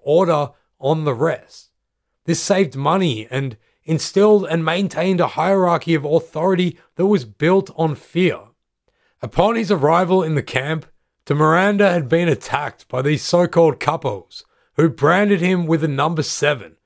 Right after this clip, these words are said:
which they told him marked how many days he had left to live. He was then put into the Jewish section of the camp,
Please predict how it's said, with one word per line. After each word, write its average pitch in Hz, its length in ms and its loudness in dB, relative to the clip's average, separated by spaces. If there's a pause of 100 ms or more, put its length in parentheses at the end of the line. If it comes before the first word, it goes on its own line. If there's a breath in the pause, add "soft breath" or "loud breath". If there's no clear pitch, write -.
(280)
which 123 160 -8
they 170 220 2
told 190 340 2
him 175 260 0
marked 156 520 0 (360)
how 151 180 -2
many 202 220 -2
days 147 520 -2
he 156 160 -4
had 135 300 -2
left 139 400 -4
to 135 80 -8
live. 120 460 -6 (680)
He 147 120 -2
was 160 160 2
then 190 220 2
put 196 260 2
into 170 220 -4
the 180 100 0
Jewish 180 400 2
section 165 420 -2
of 147 120 -2
the 131 80 -2
camp, 127 440 -6